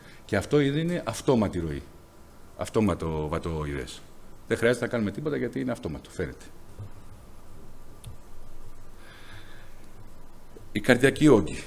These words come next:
είναι το μίξωμα και το θηλοειδές είναι ελάστομα. Βλέπετε που είναι πάνω στον αριστερό κόλπο και στο ένα και στο άλλο, σε three D. Εδώ βλέπετε ένας ευμεγέθης θρόμβος πάνω στον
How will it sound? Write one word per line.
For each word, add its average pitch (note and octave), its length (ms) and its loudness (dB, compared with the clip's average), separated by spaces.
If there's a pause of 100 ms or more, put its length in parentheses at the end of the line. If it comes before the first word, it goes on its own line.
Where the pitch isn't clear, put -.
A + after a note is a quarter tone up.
(140)
είναι D3+ 140 2
το F2+ 140 4
μίξωμα D3+ 420 4
και D#3 100 -2
το B2 120 2
θηλοειδές A2 480 2
είναι B2+ 120 6
ελάστομα. E2+ 540 2 (400)
Βλέπετε G#2+ 340 2
που G2+ 140 -2
είναι F#2+ 120 0
πάνω F#2+ 220 -4
στον F#2 200 -6
αριστερό F2+ 340 -4
κόλπο C3+ 340 -2
και - 100 -6
στο G2+ 160 -2
ένα F#2+ 120 0
και F2 120 -4
στο D#2 180 -4
άλλο, C#3 300 0
σε - 220 -4
three D#2 220 -2
D. C3 140 2 (2250)
Εδώ A2 300 2
βλέπετε G#2 580 2 (280)
ένας - 640 -6
ευμεγέθης G2+ 800 0 (160)
θρόμβος G2+ 260 -4
πάνω G#2+ 220 -2
στον F2+ 320 -4